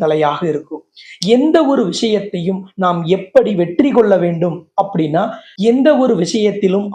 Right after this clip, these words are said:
ஆழமாக, அழுத்தமாக தடம் பதிக்க வேண்டும். அதனாலேயே புலியின் காலாகவும், குதிரையின் காலாகவும், யானையின் காலாகவும், மனிதனின்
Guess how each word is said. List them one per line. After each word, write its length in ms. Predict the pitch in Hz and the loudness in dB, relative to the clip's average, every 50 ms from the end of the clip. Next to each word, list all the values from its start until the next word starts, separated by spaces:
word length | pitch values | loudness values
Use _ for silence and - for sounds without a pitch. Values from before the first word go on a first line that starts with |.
| 156 170 180 | 2 4 4
ஆழமாக, 580 | 202 240 262 262 226 196 185 180 - 180 185 190 170 156 | 4 6 4 4 4 2 2 2 2 2 0 2 2 2
அழுத்தமாக 760 | 165 190 240 247 247 - 277 233 190 175 165 156 156 190 226 214 - - - _ _ - - | 2 2 0 0 0 0 2 2 2 2 0 2 0 0 -2 -4 -6 -16 -20 _ _ -2 0
தடம் 280 | 180 180 214 240 247 240 214 | 2 4 4 4 4 4 2
பதிக்க 340 | 185 165 180 170 - 196 | 2 0 0 -2 0 0
வேண்டும். 380 | 175 156 151 151 139 143 139 - _ _ _ _ - | 0 0 0 -2 -4 -6 -6 -8 _ _ _ _ -4
அதனாலேயே 720 | - 151 160 180 214 233 226 202 175 160 156 147 156 190 247 - - - _ _ _ _ _ _ - | -2 0 2 4 4 4 4 4 4 2 0 0 -2 -2 -2 -4 -8 -16 _ _ _ _ _ _ -4
புலியின் 520 | 196 208 233 247 277 247 220 226 247 285 - - - - _ _ _ - | -2 0 2 2 2 2 2 2 0 0 -2 -6 -10 -14 _ _ _ 0
காலாகவும், 680 | - 175 175 180 170 160 147 - 170 139 139 170 202 208 - _ _ _ _ - - | 2 4 4 4 4 2 2 0 -2 -2 -2 -4 -6 -6 -10 _ _ _ _ -4 -2
குதிரையின் 600 | 202 214 196 285 294 294 269 226 233 240 233 233 - - - - - | -2 0 2 2 2 2 2 0 0 0 -2 -4 -8 -12 -8 -2 2
காலாகவும், 680 | 165 151 165 180 180 170 156 - 156 143 139 165 180 196 - - _ _ - 165 156 160 | 2 4 4 4 4 2 2 0 -2 -2 -2 -4 -4 -6 -10 -18 _ _ -12 -6 0 2
யானையின் 680 | 175 175 180 202 240 269 269 262 220 233 240 220 202 - - | 4 4 4 4 4 2 2 2 0 0 -2 -2 -2 0 2
காலாகவும், 640 | 156 156 175 180 170 160 143 160 156 156 185 196 196 - - _ - 160 156 | 2 2 4 4 2 2 2 0 -2 -2 -4 -6 -8 -14 -18 _ -4 -2 0
மனிதனின் 580 | 175 202 226 262 269 208 220 196 208 233 226 | 0 2 0 0 2 2 2 2 0 -2 -4